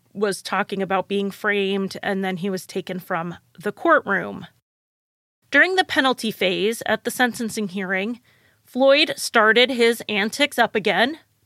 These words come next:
but the judge gave his lawyers the chance to talk with him, and Floyd returned to the courtroom more docile.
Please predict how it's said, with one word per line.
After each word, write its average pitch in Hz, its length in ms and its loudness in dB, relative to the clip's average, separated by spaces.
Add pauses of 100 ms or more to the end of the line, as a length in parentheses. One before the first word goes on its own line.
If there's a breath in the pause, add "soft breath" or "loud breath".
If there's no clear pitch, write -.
but 247 140 -4
the 330 80 0
judge 359 280 2
gave 392 180 2
his 349 160 -4
lawyers 233 720 2
the 226 160 0
chance 226 360 0
to 311 100 -2
talk 208 280 0
with 220 140 -8
him, 294 240 -2 (920)
and 247 180 0
Floyd 269 320 2
returned 262 440 0
to - 80 -14
the 196 80 0
courtroom 220 720 0 (520)
more 233 260 2
docile. - 640 -8